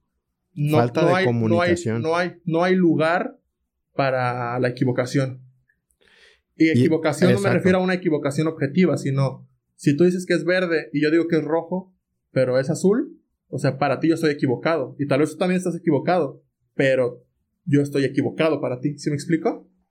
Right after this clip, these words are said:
Speaker 2: Claro.
Speaker 1: Ujú.
Speaker 2: Pero en parte, bueno, y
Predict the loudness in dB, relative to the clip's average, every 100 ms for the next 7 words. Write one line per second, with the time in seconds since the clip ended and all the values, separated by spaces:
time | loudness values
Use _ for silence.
0 | _ _ _ _ -4 -2 -2 -4 -10 _
1 | _ -6 -4 -2 -6 -2 0 2 2 2
2 | 0 -6 _ _ _ _ -4 -2 0 -2
3 | -2 -4 -2 -2 -2